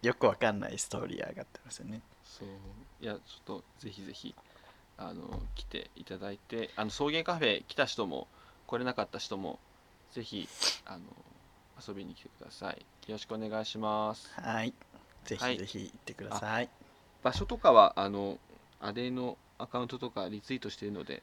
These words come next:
Speaker 2: それ見ていただいたりすればわかると思いますんで。はい。もしわかんなかったらディーエムください。
Speaker 1: はい。
Speaker 2: よろしくお願いします。
Speaker 1: イエイ。というわけで。
Speaker 2: で、あと、リュウさんが、
Speaker 1: うんうん、
Speaker 2: あの、
Speaker 1: はい。 <laughs>
Speaker 2: 最近、あの、あれ言っていいのかな？やる気ありみの。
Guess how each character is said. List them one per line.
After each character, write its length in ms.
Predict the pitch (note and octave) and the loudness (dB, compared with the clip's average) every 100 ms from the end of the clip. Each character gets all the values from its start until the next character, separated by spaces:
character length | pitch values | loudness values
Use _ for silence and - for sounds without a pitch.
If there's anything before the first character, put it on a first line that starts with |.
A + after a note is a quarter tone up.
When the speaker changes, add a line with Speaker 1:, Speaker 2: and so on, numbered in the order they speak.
| - | -14
Speaker 2:
そ 220 | - - B2 | -20 -12 -6
れ 80 | |
見 160 | A#2+ C3+ | -4 -2
て 80 | A2 | -4
い 40 | |
た 120 | F#2+ | -4
だ 100 | F2+ | -6
い 60 | F2 | -6
た 100 | - | -8
り 80 | F#2+ | -10
す 140 | - | -8
れ 100 | E2+ | -6
ば 180 | D2 - - - - | -6 -8 -12 -20 -12
わ 100 | A#2 | -4
か 120 | G#2 A2 | 2 2
る 60 | |
と 80 | - | 2
思 120 | D#2+ | -6
い 40 | B1+ | -6
ま 100 | - | -10
す 140 | - | -12
ん 40 | A1+ | -14
で。 160 | - - - - - - - - - - - - - | -14 -16 -20 -20 -20 -20 -20 -20 -20 -20 -20 -20 -12
は 180 | - G2+ | -8 -8
い。 100 | - | -8
も 80 | C3 | -8
し 80 | - | -4
わ 80 | A2+ | -2
か 100 | D3+ | -2
ん 40 | |
な 80 | D3 | -2
か 80 | A2 | -4
っ 40 | |
た 100 | - | -4
ら 40 | F#2+ | -8
デ 100 | A2 | -4
ィ 40 | |
ー 40 | A2+ | -4
エ 20 | |
ム 80 | A2 | -4
く 80 | A2 | -4
だ 120 | G#2+ | -2
さ 200 | A2+ G2 | 0 0
い。 80 | - - - | -4 -18 -8
Speaker 1:
は 160 | - C#3+ | 8 8
い。 120 | C4 - - - - - - | 8 -6 -20 -8 -4 -2 -2
Speaker 2:
よ 80 | A#2 | -4
ろ 60 | G#2 | -4
し 60 | |
く 80 | - | -4
お 40 | A2 | -4
願 240 | A2 A2 | -2 -2
い 60 | G#2+ | -2
し 120 | A2 | -2
ま 300 | G#2+ F#2 C#2+ | 0 0 -2
す。 220 | - - | -10 -4
Speaker 1:
イ 120 | B2+ | 6
エ 80 | C3+ | 6
イ。 100 | A#2+ - - - - - | 6 0 -18 -18 -18 -8
と 80 | G#2+ | -4
い 40 | |
う 20 | |
わ 60 | A#2 | -2
け 60 | |
で。 0 | |
Speaker 2:
で、 0 | |
あ 20 | B2+ | 2
と、 120 | A#2+ | 2
リ 100 | D#3+ | 2
ュ 40 | |
ウ 20 | |
さ 140 | - A#2 | 2 0
ん 80 | G2+ | 0
が、 180 | F#2+ | 0
Speaker 1:
う 40 | A2 | -2
ん 120 | A2 | -2
う 40 | G2 | -2
ん、 20 | |
Speaker 2:
あ 100 | G2 | -2
の、 180 | G2 G2 | -2 0
Speaker 1:
は 120 | A2+ | 0
い。 100 | - C3+ F3+ - F3+ | -2 0 0 0 -8
<laughs> 280 | - - | -8 -16
Speaker 2:
最 480 | - - - - C3 | -20 -18 -12 -4 -2
近、 260 | A#2+ A#2 A2 | 0 -2 0
あ 40 | |
の、 280 | G#2+ G#2 - - - - - - - - | -2 -4 -6 -14 -20 -20 -20 -20 -12 -6
あ 60 | G#2+ | -4
れ 60 | |
言 40 | G#2+ | -2
っ 40 | |
て 80 | F#3+ | 0
い 20 | |
い 20 | |
の 60 | C#3+ | 0
か 100 | G2 | 0
な？ 80 | D#2+ | 2
や 140 | A2+ | 2
る 80 | C3+ | 4
気 100 | D3+ | 4
あ 20 | |
り 80 | C#3+ | 4
み 100 | C3+ | 2
の。 220 | C3 | 0